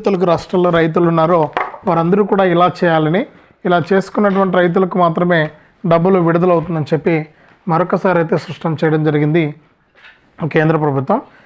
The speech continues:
మరి ఈ పీఎం కిసాన్ సమాన్ నిధి పథకం ద్వారా ఎవరైతే మనకు రాష్ట్ర వ్యాప్తంగా రైతులు ఉన్నారో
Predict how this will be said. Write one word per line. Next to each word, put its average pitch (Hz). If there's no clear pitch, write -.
మరి 185
ఈ 175
పీఎం 202
కిసాన్ 220
సమాన్ 185
నిధి 190
పథకం 165
ద్వారా 165
ఎవరైతే 196
మనకు 180
రాష్ట్ర 156
వ్యాప్తంగా 170
రైతులు 156
ఉన్నారో 156